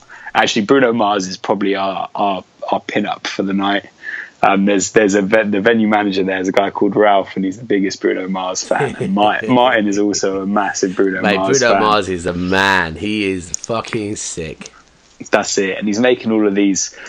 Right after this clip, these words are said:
Speaker 1: throwback, uh, kind of
Speaker 2: Almost
Speaker 1: nineties type
Speaker 2: disco-y,
Speaker 1: R and B
Speaker 2: yeah.
Speaker 1: tunes, and they, they, uh, they're really working in, in our night. And so, um,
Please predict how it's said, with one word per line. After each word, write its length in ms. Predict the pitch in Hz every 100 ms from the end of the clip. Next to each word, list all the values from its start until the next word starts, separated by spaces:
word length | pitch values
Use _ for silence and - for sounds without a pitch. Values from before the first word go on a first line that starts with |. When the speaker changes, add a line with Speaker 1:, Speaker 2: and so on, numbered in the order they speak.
| - - -
Speaker 1:
throwback, 880 | - 107 95 98 95 - - - - - -
uh, 340 | 95 90 90 92
kind 260 | - 98
of 240 | 92 82 -
Speaker 2:
Almost 200 | 82 117
Speaker 1:
nineties 460 | 110 107 - 107 98
type 320 | 156 127 113
Speaker 2:
disco-y, 200 | 107 101
Speaker 1:
R 180 | 107 107
and 340 | - 147 123
B 420 | 101 98 98 98 98
Speaker 2:
yeah. 60 | - _ _ -
Speaker 1:
tunes, 520 | - 104 98 95 92
and 220 | 92 85 - - - -
they, 140 | 104
they, 320 | 98 107 104 101
uh, 360 | 98 95 92 - - - -
they're 160 | - 110
really 280 | 107 123 104
working 600 | 104 107 101 - 90 90
in, 340 | - 95 95
in 240 | - 101 95
our 180 | 95
night. 400 | 95 95 92 90
And 140 | - 90
so, 280 | 98 95 92 - - -
um, 420 | 95 95 95 95